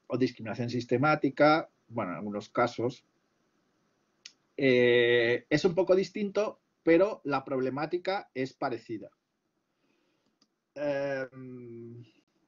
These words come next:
por ejemplo, hablan de justificación objetiva y razonable,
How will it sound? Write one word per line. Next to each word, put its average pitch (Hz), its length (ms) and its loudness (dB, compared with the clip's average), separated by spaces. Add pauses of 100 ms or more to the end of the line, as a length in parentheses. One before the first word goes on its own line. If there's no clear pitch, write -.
(220)
por - 140 0
ejemplo, 170 540 2
hablan 175 320 2
de 185 80 0
justificación 160 680 0
objetiva 170 480 2
y 160 40 2
razonable, 175 800 0